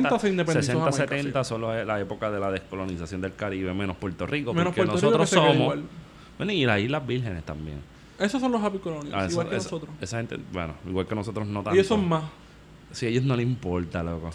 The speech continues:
Speaker 1: Sí.
Speaker 2: Este, yo creo que podemos cortar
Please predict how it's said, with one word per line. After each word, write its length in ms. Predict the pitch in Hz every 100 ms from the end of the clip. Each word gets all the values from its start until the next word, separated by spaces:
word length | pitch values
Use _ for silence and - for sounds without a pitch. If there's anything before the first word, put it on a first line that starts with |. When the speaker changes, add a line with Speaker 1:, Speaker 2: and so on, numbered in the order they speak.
| -
Speaker 1:
Sí. 140 | 143 - - - - -
Speaker 2:
Este, 840 | - 87 - - 104 98 95 90 - - - - -
yo 120 | 110
creo 140 | 131 151
que 120 | 175
podemos 360 | 156 139 156
cortar 340 | 147 160 -